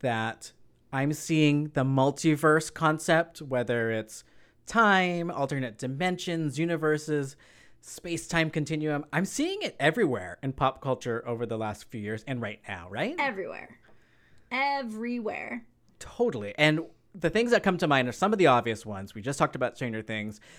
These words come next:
Speaker 1: and then obviously Doctor Strange and the Multiverse of Madness. What else comes to mind where we've been seeing this?
Speaker 2: Everything, Everywhere, All at Once.
Speaker 1: Yes.
Speaker 2: Hands down, the best multiverse out there, but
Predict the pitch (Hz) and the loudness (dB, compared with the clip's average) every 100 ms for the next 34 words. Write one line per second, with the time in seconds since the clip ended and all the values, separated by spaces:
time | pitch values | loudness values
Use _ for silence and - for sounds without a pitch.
0 | - 127 113 123 131 131 120 120 - 113 | -14 -10 -2 -2 0 -2 2 0 0 -6
1 | - 175 143 127 123 113 113 107 120 - | 2 4 4 2 -2 -4 -4 -6 -10 -10
2 | - 110 107 107 104 104 101 98 - - | -8 -6 -6 -6 -6 -6 -8 -10 -18 -12
3 | 127 147 139 139 - - _ - - 135 | -4 2 2 0 -6 -18 _ -20 -8 -8
4 | 113 107 107 110 101 101 98 98 92 - | -6 -4 -4 -4 -8 -10 -12 -14 -14 -16
5 | 95 98 98 107 - 233 214 269 247 302 | -16 -16 -16 -18 -8 -4 -2 -4 -6 -10
6 | 302 - 233 262 254 240 190 202 214 202 | -10 -6 -4 -2 -2 -4 -2 -2 -4 -4
7 | 180 175 - - - - _ - 120 131 | -4 -6 -14 -20 -20 -20 _ -8 -2 0
8 | 143 208 202 190 185 190 202 196 185 190 | 0 -2 -2 -2 -2 -4 -6 -6 -6 -6
9 | 220 214 233 220 233 240 208 214 208 208 | -6 -6 -6 -4 -4 -4 -6 -4 -4 -2
10 | 208 190 202 196 | -2 -2 -4 -6